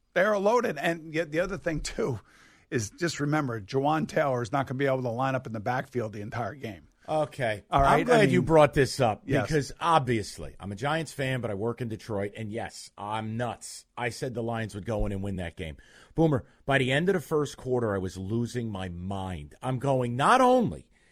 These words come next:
Speaker 2: is he not lined up on the line of scrimmage, he's leaving early every time. How was that allowed?
Speaker 1: You know, it's beyond, it's beyond,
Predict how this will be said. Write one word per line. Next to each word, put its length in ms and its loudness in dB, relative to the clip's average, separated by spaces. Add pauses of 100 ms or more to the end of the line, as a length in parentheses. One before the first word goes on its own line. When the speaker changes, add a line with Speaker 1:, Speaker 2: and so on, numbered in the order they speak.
(120)
Speaker 2:
is 180 0
he 120 -2
not 320 2
lined 420 0
up 300 2 (520)
on 280 8
the 100 8
line 220 10
of 100 4
scrimmage, 560 4 (420)
he's 320 4
leaving 440 6
early 540 6 (280)
every 480 8
time. 600 2 (340)
How 800 6 (260)
was 200 4
that 120 8
allowed? 640 2 (480)
Speaker 1:
You 160 2
know, 160 4
it's 260 -4
beyond, 400 4
it's 180 -8
beyond, 760 2